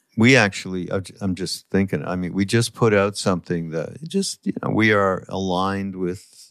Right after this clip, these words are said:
Ukraine and, and we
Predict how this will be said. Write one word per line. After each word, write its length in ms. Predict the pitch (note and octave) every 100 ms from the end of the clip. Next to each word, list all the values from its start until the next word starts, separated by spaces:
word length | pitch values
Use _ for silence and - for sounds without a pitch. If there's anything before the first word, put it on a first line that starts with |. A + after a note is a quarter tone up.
| -
Ukraine 840 | G#2 G#2 - - G2 F2+ F#2 G2
and, 400 | F2+ E2 E2 - _ -
and 360 | - F2 E2+ E2
we 340 | F2 E2+ F2